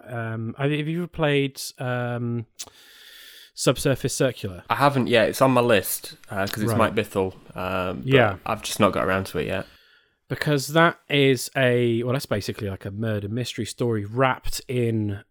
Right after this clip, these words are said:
Speaker 1: a similar sort of, um, theme.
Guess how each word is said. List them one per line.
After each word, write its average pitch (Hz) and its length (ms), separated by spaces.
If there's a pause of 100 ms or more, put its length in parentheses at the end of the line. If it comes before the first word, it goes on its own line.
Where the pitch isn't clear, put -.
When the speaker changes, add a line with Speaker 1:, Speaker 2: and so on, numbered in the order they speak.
(580)
Speaker 1:
a - 100
similar 151 500
sort 113 480
of, 101 480 (680)
um, 101 520 (200)
theme. 104 580